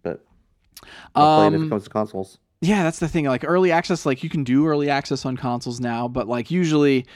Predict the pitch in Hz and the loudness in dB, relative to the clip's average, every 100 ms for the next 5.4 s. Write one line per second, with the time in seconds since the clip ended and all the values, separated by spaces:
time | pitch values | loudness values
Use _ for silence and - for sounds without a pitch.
0 | - - 170 156 - 143 131 123 151 147 | -20 -2 2 2 2 0 0 2 4 4
1 | - 135 127 131 123 127 120 120 120 120 | 2 2 2 -2 -2 -2 -2 -2 -2 -2
2 | 117 117 123 - 117 117 113 113 104 117 | -4 -4 -8 -6 -6 -4 -4 -6 -4 -4
3 | 113 - - 120 113 113 113 113 - 113 | -6 -8 -8 -6 -4 -4 -4 -4 -8 -12
4 | - 113 - - 120 113 117 117 117 123 | -10 -10 -8 -8 -8 -6 -8 -6 -6 -8
5 | 139 135 110 | -6 -6 -6